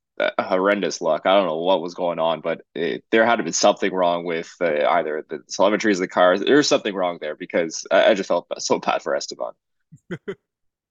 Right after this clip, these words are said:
Speaker 2: No, I, I agree. I've never seen so many penalties called. One for not taking it properly. Uh, I don't, there's just so many that ended up happening up within the first, like, twenty laps. I think it was twenty-five seconds in total.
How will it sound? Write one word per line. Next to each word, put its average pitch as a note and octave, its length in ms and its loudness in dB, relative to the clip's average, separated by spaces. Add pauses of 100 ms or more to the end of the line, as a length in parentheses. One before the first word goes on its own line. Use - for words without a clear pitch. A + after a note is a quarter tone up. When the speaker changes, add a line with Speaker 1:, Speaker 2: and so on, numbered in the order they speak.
(720)
Speaker 2:
No, C3+ 120 2
I, B2+ 180 4
I C3+ 160 -2
agree. C3+ 340 -2
I've B2 180 0
never C3+ 760 -4
seen B2 300 -10
so C#3 400 -2
many A#2+ 260 -8
penalties A2+ 520 -6
called. A2 440 0
One C3 360 0
for C3 400 2 (300)
not C3+ 320 2
taking C3+ 300 -4
it B2+ 180 -4
properly. B2+ 800 -2 (100)
Uh, G#2 380 -4
I - 180 -10
don't, G#2+ 180 -14
there's B2 180 -8
just - 240 -8
so D3 280 -2
many B2 300 -6
that A2 180 -6
ended A2+ 240 -8
up G#2+ 140 -6
happening A2+ 400 -6
up G#2+ 180 -4
within A2+ 200 -12
the A2+ 100 -8
first, - 360 -10
like, G#2+ 240 -8 (320)
twenty C#3 300 -4
laps. A#2 340 0
I - 40 -18
think C3+ 100 -6
it C3+ 40 -6
was C3+ 120 -6
twenty-five A#2 560 -4
seconds G#2 400 -6
in G#2 140 -14
total. G2+ 500 -8